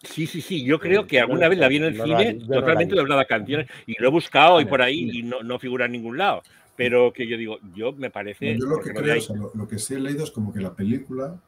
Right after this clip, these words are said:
Speaker 3: en su momento se estrenó en versión original subtitulada, que era
Speaker 2: Creo
Speaker 3: algo
Speaker 2: que sí.
Speaker 3: un poco habitual, vamos a decir, porque
Speaker 2: Yo creo
Speaker 3: se
Speaker 2: que sí,
Speaker 3: doblaba todo,
Speaker 2: sí,
Speaker 3: ¿no?
Speaker 2: sí.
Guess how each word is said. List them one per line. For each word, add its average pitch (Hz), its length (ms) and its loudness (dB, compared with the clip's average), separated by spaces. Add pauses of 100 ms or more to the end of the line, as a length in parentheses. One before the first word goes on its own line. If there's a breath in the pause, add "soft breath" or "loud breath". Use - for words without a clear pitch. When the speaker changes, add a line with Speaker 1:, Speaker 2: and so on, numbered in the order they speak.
Speaker 3:
en 101 100 -10
su 98 120 -10
momento 117 400 -2
se 120 140 -6
estrenó 110 320 -4
en 117 60 -4
versión 117 240 -4
original 107 360 -4
subtitulada, - 680 -8 (340)
que 90 100 -16
era 85 140 -10
Speaker 2:
Creo 95 120 -4
Speaker 3:
algo 95 120 -4
Speaker 2:
que 92 60 -4
sí. 90 280 -8 (800)
Speaker 3:
un 113 80 -8
poco 113 260 -6
habitual, 110 400 0
vamos 87 300 -6
a - 60 -8
decir, 143 300 -14
porque 117 200 -18
Speaker 2:
Yo 117 100 -4
creo 120 120 -4
Speaker 3:
se 156 60 -4
Speaker 2:
que 147 60 -6
sí, 175 80 -10
Speaker 3:
doblaba 202 280 -6
todo, 113 260 -10
Speaker 2:
sí, 180 80 -14
Speaker 3:
¿no? 120 60 -12
Speaker 2:
sí. 123 60 -20